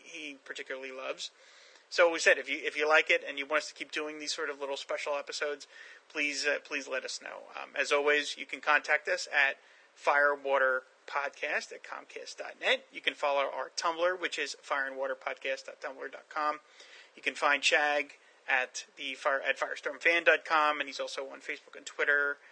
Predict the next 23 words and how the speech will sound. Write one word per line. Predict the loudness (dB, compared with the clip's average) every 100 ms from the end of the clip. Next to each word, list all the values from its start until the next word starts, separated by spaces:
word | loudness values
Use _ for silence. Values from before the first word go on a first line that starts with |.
| -18 -6
under | 0 2
those | 2 0
handles. | -2 0 -2 -4 -10 -14 -20 _
You | -14
can | -12 -2
follow | 0 0
me | -2 0 0 -2 -8
at | -10 -10
aquaman | -8 -6 -4 -4 -4
shrine | -4 -2 -2 -2
dot | -6 -6 -8
com, | -6 -6 -8
which |
you | -14
can | -12
also | -10 -10 -12 -16 _
find | -10 -10 -10
that | -12 -12
on, | -10 -12 -12 -16 -14
um, | -12 -14 -20 _ _ _ _ _ _ -8
Twitter | -2 -2 -4
and | -10 -14
Facebook. | -12 -8 0 2